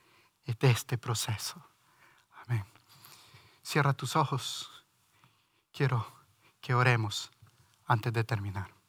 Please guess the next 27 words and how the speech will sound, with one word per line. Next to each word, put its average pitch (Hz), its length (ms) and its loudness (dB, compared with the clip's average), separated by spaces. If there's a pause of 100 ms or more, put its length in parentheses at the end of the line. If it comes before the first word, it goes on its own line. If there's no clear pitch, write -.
(640)
Padre 127 240 0
eterno, 113 420 2
te 123 120 -2
damos 110 260 0
las 107 100 0
gracias, 117 380 -2
Señor, 143 300 -10 (1400)
por 127 160 0
el 120 80 2
privilegio 131 640 2
que - 160 -4
nos 123 200 0
has 135 140 -2
dado, 120 340 4 (100)
oh 143 60 -10
Dios, - 280 -10
en 131 160 -18
este - 340 -8
día, 147 320 -2
Padre, - 320 -20 (680)
de 135 60 -2
venir 139 420 2
a 131 140 2
alabarte 139 680 4
y 131 60 0
adorarte, 135 640 2
Padre. 143 380 -10